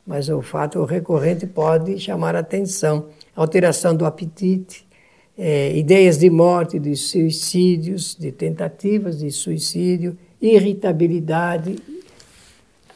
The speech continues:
a pessoa se, ou inquietação,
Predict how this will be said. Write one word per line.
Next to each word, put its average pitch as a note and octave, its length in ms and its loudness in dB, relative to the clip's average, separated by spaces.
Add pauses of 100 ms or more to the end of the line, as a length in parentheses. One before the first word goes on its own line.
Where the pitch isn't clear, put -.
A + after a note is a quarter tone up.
(280)
a - 100 -20
pessoa C#3+ 240 -8
se, D#3+ 440 0 (540)
ou E3 180 4
inquietação, F3 960 2